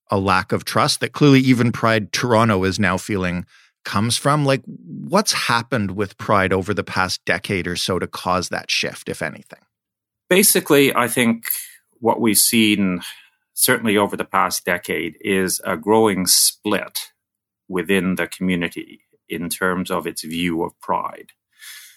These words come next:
Speaker 2: Pride itself has evolved,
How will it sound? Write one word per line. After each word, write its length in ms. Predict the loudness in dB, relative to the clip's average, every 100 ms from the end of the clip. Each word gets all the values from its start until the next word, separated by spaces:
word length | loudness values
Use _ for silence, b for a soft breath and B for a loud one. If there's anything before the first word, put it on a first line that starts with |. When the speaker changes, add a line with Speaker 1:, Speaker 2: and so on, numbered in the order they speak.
| B _ _ _ -10
Speaker 2:
Pride 360 | 2 4 4
itself 720 | 2 2 2 4 4 2 -2 -4 _ _
has 260 | -4 -2 0
evolved, 1000 | -2 2 2 4 2 0 -4 -8 -10